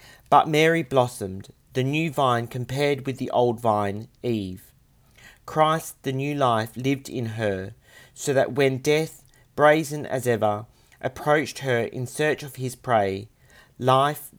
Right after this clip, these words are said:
the bane of death, was hidden within her mortal fruit. And so when death,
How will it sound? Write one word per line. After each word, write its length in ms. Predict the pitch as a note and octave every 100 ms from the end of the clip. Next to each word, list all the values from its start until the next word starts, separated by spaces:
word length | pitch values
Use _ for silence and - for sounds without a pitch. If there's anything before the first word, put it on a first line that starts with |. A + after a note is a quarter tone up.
| -
the 100 | C3
bane 340 | C#3+ C#3+ C#3+
of 180 | C#3 -
death, 400 | B2+ A2 G#2+ _ _ _ _ -
was 220 | B2+ B2+
hidden 420 | - D3+ D#3 D#3
within 360 | C3+ B2 C3 C3+
her 200 | B2+ A#2+
mortal 440 | B2+ C3 C3+ C3+
fruit. 500 | - A#2+ G2+ - - _ _ _ _ _ _ - - -
And 160 | C3+
so 280 | C3 D3+ C#3
when 220 | C#3 C#3+
death, 480 | C3 C#3+ A#2 A2 -